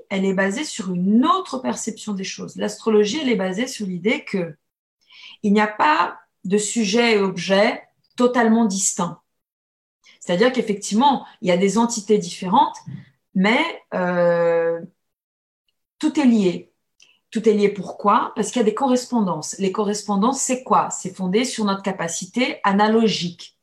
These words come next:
Ça veut dire quoi ? On va regarder la Lune et on va commencer à associer des idées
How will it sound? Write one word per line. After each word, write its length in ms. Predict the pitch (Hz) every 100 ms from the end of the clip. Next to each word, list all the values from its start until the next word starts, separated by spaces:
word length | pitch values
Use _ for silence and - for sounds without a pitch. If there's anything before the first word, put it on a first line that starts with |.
| _ -
Ça 120 | 175
veut 100 | 175
dire 260 | 170 170 -
quoi ? 400 | 185 220 - - _ - - - _ -
On 100 | 196
va 160 | 185 190
regarder 920 | 190 277 269 254 240 208 220 202 - _ _ _ _ _ _ _ _ -
la 160 | 160
Lune 560 | 165 180 294 302 196 151 _ _ _ _ _ - - - _ _ _ _
et 240 | 214 269 330 -
on 160 | 220 208
va 180 | 185 -
commencer 440 | 262 226 226 302
à 100 | 240
associer 600 | 208 - 302 - - 302
des 280 | 233 196 196
idées 480 | 175 214 262 -